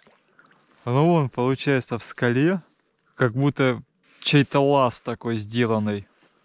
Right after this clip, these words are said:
с корой прикрытый. Видно его только с озера. Мне очень интересно посмотреть.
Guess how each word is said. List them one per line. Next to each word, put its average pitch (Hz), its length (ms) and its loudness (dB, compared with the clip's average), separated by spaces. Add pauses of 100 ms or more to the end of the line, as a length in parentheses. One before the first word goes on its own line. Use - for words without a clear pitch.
(280)
с - 160 -6
корой 127 380 2
прикрытый. 127 720 0 (600)
Видно 127 360 2
его 123 200 2
только 120 300 -4
с - 160 -6
озера. 123 480 0 (960)
Мне 117 240 -4
очень 160 320 0
интересно 147 540 -2
посмотреть. 131 840 -4